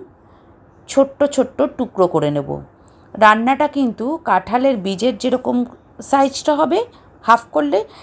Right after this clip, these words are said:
ঠিক সেরকম সাইজেরই ডাঁটাগুলোকে এরকম ছোট ছোট টুকরো টুকরো করে নেব। অনেকটা ঠিক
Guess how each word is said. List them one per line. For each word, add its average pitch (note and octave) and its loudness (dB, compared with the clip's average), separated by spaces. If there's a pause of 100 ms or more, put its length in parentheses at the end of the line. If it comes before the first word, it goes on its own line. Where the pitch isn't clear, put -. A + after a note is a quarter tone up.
(140)
ঠিক F4 0
সেরকম C4 0
সাইজেরই A#3 0 (400)
ডাঁটাগুলোকে G3 2
এরকম E4 -4
ছোট - -10
ছোট G3+ -8
টুকরো - -6
টুকরো F#3+ -2
করে D#3+ 0
নেব। C#3+ -2 (480)
অনেকটা D4 4
ঠিক C#4 -2